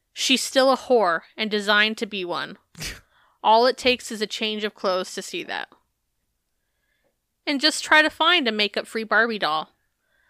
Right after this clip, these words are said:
Speaker 1: They're all pre-painted up with bedroom eyes and lips.
Speaker 2: <laughs>
Speaker 1: Nothing you can do can change who and what Barbie is and was from her inception. No matter what you do to try to clean her up, you can't."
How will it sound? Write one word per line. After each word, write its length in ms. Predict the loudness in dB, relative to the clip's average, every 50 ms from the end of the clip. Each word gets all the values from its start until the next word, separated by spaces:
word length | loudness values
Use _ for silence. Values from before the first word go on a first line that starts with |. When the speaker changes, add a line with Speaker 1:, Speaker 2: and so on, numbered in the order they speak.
| _ _ _ _ 2
Speaker 1:
They're 140 | 4 6 6
all 140 | 6 6 4
pre-painted 720 | 0 -6 -4 -2 -2 -2 -2 -4 -4 -4 -2 -2 0 0 2
up 260 | 2 2 2 0 -8 -20 -20 _
with 240 | -6 -6 -6 _ _
bedroom 420 | 0 0 0 0 0 -2 -4 -2 0
eyes 340 | 0 2 2 0 -2 -4
and 120 | -6 -8 -8
lips. 480 | -8 -10 -12 -12 _ -18 -18 -18 -20 _ _ _ _ _ _ _ _ -10
Speaker 2:
<laughs> 360 | -10 -10 -10 _ _ _ -6
Speaker 1:
Nothing 380 | 0 2 2 2 2 0 -2 -2
you 120 | -2 -2
can 160 | -2 -4 -6 -4
do 220 | -4 -4 -4 -4
can 180 | -4 -6 -8 -6
change 500 | -6 0 0 2 2 0 -2 -6 -8 -6
who 280 | -6 -4 -4 -4 -4
and 220 | -4 -4 -6 -4 -4
what 200 | -4 -4 -2 0
Barbie 380 | 0 0 0 0 -2 -4 -4
is 400 | -4 -4 -4 -8 -10 -14 -18 -20 _ _ _ _ _ _ _ _ _ _ _ _ _ -14 -14 -14 -16 _ _
and 240 | -6 -4 -4 -2 0
was 380 | 2 4 4 4 4 0 -4 -10
from 300 | -16 -6 -4 -4 -4 -4
her 140 | -2 -4 -4
inception. 640 | -4 -4 -6 -8 -8 -8 -8 -12 -12 -12 -14 -14 -20 _ _ _ _ _ _ _ _ _ _ _ -4
No 80 | -4
matter 300 | 2 4 4 6 6 4
what 160 | 2 2 0 -2
you 80 | -2 -6
do 140 | -6 -4
to 80 | -6 -6
try 240 | -6 -2 0 0 0
to 80 | 0
clean 340 | -2 -10 -6 -4 -4 -4 -2
her 200 | -2 -2 0 2 2
up, 220 | 2 2 0 -6 -20 _ _ _
you 120 | -14 -14 -14
can't." 540 | _ -12 -12 -10 -10 -12 _ _ -20 -20 -20